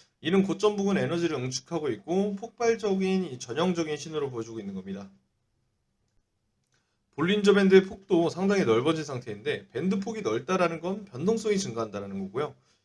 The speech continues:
즉, 터질 준비에 있다라는 겁니다. 매도세가 강하면 하단까지 밀릴 수도 있겠지만, 현재는 상단 유지하면서 지지선 역할을 보여주고 있습니다. 자, 엠에이씨디 한번 보고 가겠습니다. 이제 엠에이씨디가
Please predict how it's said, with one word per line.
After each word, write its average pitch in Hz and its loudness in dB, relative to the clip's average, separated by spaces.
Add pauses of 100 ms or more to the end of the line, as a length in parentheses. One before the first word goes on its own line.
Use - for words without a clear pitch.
(120)
즉, - -6
터질 254 -8
준비에 185 -2
있다라는 113 -4
겁니다. 95 -16 (1080)
매도세가 190 4
강하면 160 0
하단까지 214 -4
밀릴 131 -4
수도 - -10
있겠지만, 127 -8 (380)
현재는 214 4
상단 202 -2
유지하면서 151 0
지지선 165 -6
역할을 123 -6
보여주고 104 -6
있습니다. 98 -10 (500)
자, 131 2
엠에이씨디 196 2
한번 180 0
보고 139 -2
가겠습니다. 120 -6
이제 113 -6
엠에이씨디가 156 0